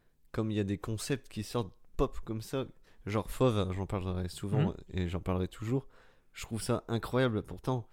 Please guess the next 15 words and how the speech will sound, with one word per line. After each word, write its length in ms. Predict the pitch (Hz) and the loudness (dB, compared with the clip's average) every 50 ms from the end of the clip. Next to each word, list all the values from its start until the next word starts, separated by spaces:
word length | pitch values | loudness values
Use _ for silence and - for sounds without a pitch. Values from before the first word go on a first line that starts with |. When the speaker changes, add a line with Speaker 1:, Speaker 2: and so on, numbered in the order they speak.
| - - - - - - - - - | -20 -20 -20 -20 -20 -20 -16 -8 -2
Speaker 1:
niveau 260 | 107 107 98 104 98 | -2 0 0 0 -2
performance, 840 | - 127 120 - - - 107 107 110 120 135 135 127 - - - - - - - - - - - _ - - _ - - | 0 0 -2 0 -2 -2 -2 0 0 0 0 -2 -4 -6 -12 -16 -18 -18 -18 -20 -20 -20 -20 -20 _ -20 -20 _ -8 -4
les 120 | 101 107 | -2 -2
vocalises, 460 | 95 98 101 - 123 104 113 120 110 - | -2 -2 -2 0 0 2 2 0 0 -2
c'est 160 | - 95 92 | -4 -6 -6
pas 240 | - - - 101 98 | -4 -2 0 2 4
dingue, 360 | 110 127 139 131 117 113 104 - - - - | 4 4 4 2 0 -2 -4 -6 -8 -10 -6
les 400 | - 101 101 101 101 101 95 - - - - - - - - - - | -2 0 2 2 4 2 0 -2 -4 -12 -16 -18 -18 -16 -12 -8 -4
musiques 300 | 104 110 120 135 123 - | -2 -2 0 -2 -2 -4
sont 180 | - - 104 | -4 -4 -4
bien. 340 | 101 92 104 127 139 131 120 - _ _ - - | -2 0 0 0 0 0 -2 -6 _ _ -12 -6
Speaker 2:
Moi, 180 | 139 127 120 | -2 0 2
j'adore 260 | 110 113 107 104 101 | 2 2 2 0 0
l'instru, 360 | 104 101 98 - - - 107 | -2 -4 -4 -6 -8 -10 -10
ouais. 60 | 104 | -10